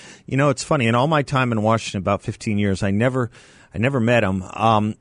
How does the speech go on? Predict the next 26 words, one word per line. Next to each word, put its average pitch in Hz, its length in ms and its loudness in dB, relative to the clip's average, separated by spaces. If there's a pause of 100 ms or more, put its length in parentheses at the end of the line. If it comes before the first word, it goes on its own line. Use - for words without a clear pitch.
(160)
but, 117 400 2
uh, 104 340 6 (500)
but, 120 480 0
you 135 120 0
know, 104 280 -2
we're, 110 280 -8
we're 120 100 0
supposed 131 460 -2
to 135 80 -2
thank 120 320 -2
him 117 120 -2
for 107 220 -2
helping 113 340 -2
save 113 300 0
our 107 140 2
judiciary 101 760 0
any 101 160 0
number 98 320 -2
of 87 120 -8
times, 113 360 -4
and 156 80 -2
that's 143 140 -2
probably 139 400 2
the 104 100 -2
most 139 420 2
important 107 500 0